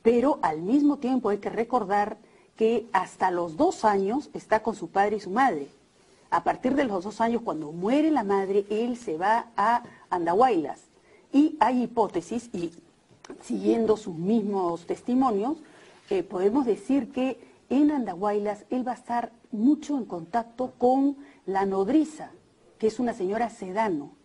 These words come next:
y investigando en Andahuaylas, eh, las personas antiguas recuerdan que, eh, esta señora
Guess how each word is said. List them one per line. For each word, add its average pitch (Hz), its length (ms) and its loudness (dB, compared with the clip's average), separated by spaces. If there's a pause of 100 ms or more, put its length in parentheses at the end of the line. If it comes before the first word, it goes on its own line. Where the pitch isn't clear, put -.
(320)
y 269 360 4
investigando 185 1040 0
en 226 160 -2
Andahuaylas, 165 680 -6 (520)
eh, 185 380 0
las 196 140 -4
personas 247 480 -4
antiguas 202 840 -2 (160)
recuerdan 240 680 -2
que, 262 340 -2 (600)
eh, 226 380 2
esta - 260 0
señora 247 580 6